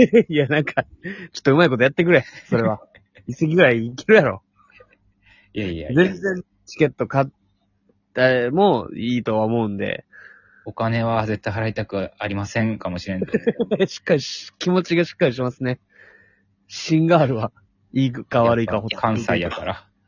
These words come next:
Speaker 2: うん。
Speaker 1: うん。
Speaker 2: まあ、
Speaker 1: 一円たりとも払いたくありませんと。
Speaker 2: <laughs> お金は絶対払いたくない。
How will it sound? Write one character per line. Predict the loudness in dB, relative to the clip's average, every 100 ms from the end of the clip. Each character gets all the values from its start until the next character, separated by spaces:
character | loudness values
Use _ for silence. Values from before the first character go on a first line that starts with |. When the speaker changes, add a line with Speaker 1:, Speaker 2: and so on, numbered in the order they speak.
| _ _ _ -6
Speaker 2:
う | -2
ん。 | 0 0 -4 -10
Speaker 1:
う | -10
ん。 | -8 -8 -12 -14 -18 _ _
Speaker 2:
ま | -6 -4
あ、 |
Speaker 1:
一 | -2 -2
円 | -2 -2
た | -4
り | -6
と | -8
も | -6
払 | -6 -6
い |
た | -6
く | -8
あ |
り | -10
ま | -10 -12
せ | -16
ん | -18
と。 | _ _ _ _ _ _
Speaker 2:
<laughs> | -10 -8 -2 -2 2 0 0 -4 -6 -10 -12 -14 -8 -10 -10 -20 _ -16 -10 -10 -10 -14 -14
お | -4
金 | 0 0
は |
絶 | 0 -2
対 | -2
払 | 0 0
い | -2
た | -4
く | -4
な | -4
い。 | -6